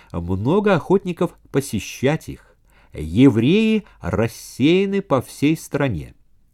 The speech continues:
Если бы евреев обязали посещать еврейскую школу, это, несомненно, вызвало бы возмущение. Это было бы понято как своеобразное гетто».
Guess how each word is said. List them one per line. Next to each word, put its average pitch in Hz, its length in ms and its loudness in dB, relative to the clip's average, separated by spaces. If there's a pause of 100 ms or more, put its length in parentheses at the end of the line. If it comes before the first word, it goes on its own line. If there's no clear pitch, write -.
(440)
Если 135 480 4
бы 127 160 6
евреев 98 540 2 (200)
обязали 117 720 0
посещать 104 760 -4
еврейскую 95 680 -2
школу, 80 540 -8 (320)
это, 101 180 -2
несомненно, 113 760 -2
вызвало 165 560 0
бы 160 220 0 (340)
возмущение. 107 1200 -4 (460)
Это 95 240 -2
было 120 240 4
бы 92 120 2
понято 98 580 -4 (180)
как 135 260 -2 (200)
своеобразное 95 1200 -4
гетто». 135 600 -2